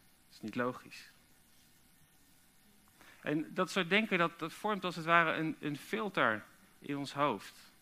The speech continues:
En, en Gods woorden, die horen we wel, maar ze komen eigenlijk niet binnen in ons hart. En dat is jammer.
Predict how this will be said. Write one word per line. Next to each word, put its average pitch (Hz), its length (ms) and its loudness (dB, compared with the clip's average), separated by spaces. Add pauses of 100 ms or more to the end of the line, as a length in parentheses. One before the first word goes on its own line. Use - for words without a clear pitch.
(580)
En, 151 220 -2
en 160 100 -4
Gods - 240 -6
woorden, 165 380 2
die 143 140 0
horen 190 360 2
we 185 60 -2
wel, 190 360 0 (400)
maar - 120 -14
ze - 60 -14
komen 151 280 -4
eigenlijk 165 320 -2
niet 156 300 -4 (380)
binnen 143 500 -4 (300)
in 135 140 -10
ons 135 140 -10
hart. - 280 0 (2250)
En 147 100 -6
dat 151 160 -4
is 147 120 -10
jammer. 143 420 -2